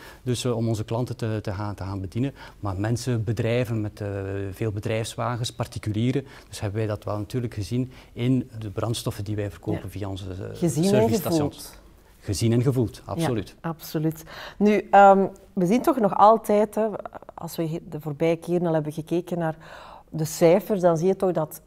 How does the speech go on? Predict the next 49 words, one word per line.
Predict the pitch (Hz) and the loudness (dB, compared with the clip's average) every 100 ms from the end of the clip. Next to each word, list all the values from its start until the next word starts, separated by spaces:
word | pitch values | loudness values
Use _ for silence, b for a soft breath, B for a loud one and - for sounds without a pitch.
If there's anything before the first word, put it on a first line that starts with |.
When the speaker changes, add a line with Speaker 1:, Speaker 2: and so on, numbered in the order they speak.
| - | -18
Speaker 2:
bijvoorbeeld, | 143 156 156 160 | -6 -4 -2 -4
hè, | 165 | -6
de | 151 | -4
industrie, | 165 160 143 - 170 175 | -4 -4 -6 -8 -4 -2
dat | 165 | -2
die | 160 | -2
toch | 160 160 | -4 -6
echt | 156 160 | -6 -6
al | 147 | -8
stappen | - 160 156 | -4 -4 -2
hebben | 160 160 156 | -4 -4 -4
gezet | 160 147 160 156 - B B | -6 -4 -4 -4 -20 B B
naar | - 123 160 | -4 0 2
die | 160 | 2
vergroening, | 151 151 - 156 185 | 0 -2 0 2 2
dat | 170 147 | 0 -2
die | 156 | -6
cijfers | - 160 160 156 | 0 0 0 -4
daar | 147 | -4
toch | - 156 | -4 -2
al | 151 | -2
iets | 151 - | -2 -4
beter | 160 160 170 | -4 -4 -4
liggen. | 170 175 196 196 B B B - | -2 -4 -4 -10 B B B 0
Maar | 180 180 | 6 8
als | 175 160 | 8 4
we | |
kijken | 170 180 185 | 2 2 4
naar | 170 | 4
mobiliteit, | 160 143 156 156 180 208 254 - - | 4 4 2 2 2 4 2 -2 -10
dan | 175 175 | -2 -2
zien | 170 | 0
we | 165 | 2
eigenlijk | 175 180 | 2 2
bijna | 170 170 | 2 2
het | 160 - | 0 -2
tegendeel, | - 180 165 165 151 147 | 0 2 2 -2 -2 -4
hè. | 175 | -2
Daar | 170 | -2
zien | 156 | 0
we | 180 | 2
dat | 170 | 2
die | - - | 0 2
uitstoot | 156 196 - 202 | 2 2 -4 -6
eigenlijk | - 185 220 202 | -2 -2 -2 -4
al, | - 143 | -6 -8
nog | - 165 151 - | -6 -6 -6 -6
altijd | 175 196 202 | -6 -4 -6
maar | 160 | -8